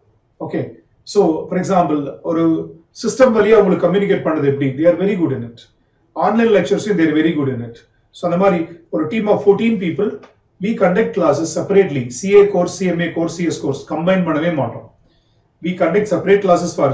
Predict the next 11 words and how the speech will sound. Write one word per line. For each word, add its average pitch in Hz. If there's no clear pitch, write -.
C 175
A, 220
C 180
M 160
A, 160
C 147
S. -
ஏன்னா 165
சிலபஸ் 180
வேற, 170
எக்ஸாமினேஷன் 175